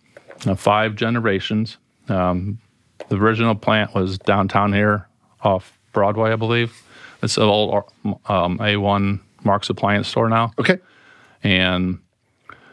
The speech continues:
Speaker 1: th-, it's probably the most organized company I've worked with for. Um,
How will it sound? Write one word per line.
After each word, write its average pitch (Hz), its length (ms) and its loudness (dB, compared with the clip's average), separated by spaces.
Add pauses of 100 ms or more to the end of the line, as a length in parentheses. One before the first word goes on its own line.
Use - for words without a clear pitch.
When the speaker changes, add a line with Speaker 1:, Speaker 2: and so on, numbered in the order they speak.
(1300)
Speaker 1:
th-, - 140 -10 (300)
it's 123 120 -4
probably 95 360 0
the 95 80 -10 (680)
most 110 400 -2
organized 101 800 -2 (1500)
company 95 260 2
I've 92 200 0
worked 87 200 0
with 90 320 -2 (1000)
for. 90 480 0
Um, 85 380 0